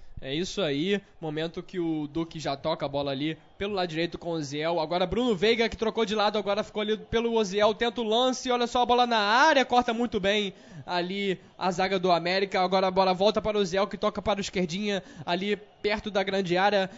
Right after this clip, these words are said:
Agora abre para o lado esquerdo ofensivo com o Alan Pires. Wagner Dimi-, Wagner Diniz muito bem no lance,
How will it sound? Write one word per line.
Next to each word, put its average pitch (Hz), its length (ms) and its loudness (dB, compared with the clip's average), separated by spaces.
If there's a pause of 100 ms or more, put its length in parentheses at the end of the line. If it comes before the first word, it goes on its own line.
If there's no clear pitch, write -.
(140)
Agora 180 300 2
abre 202 240 4
para 196 180 2
o 208 60 2
lado 190 180 2
esquerdo 196 320 -2
ofensivo 190 540 -4
com 214 140 -2
o 214 40 0
Alan 190 200 0
Pires. 254 360 0
Wagner 247 500 4
Dimi-, 220 480 -4
Wagner 226 460 6
Diniz 202 300 -2
muito 254 320 2
bem 220 140 2
no 202 100 -2
lance, 208 420 -2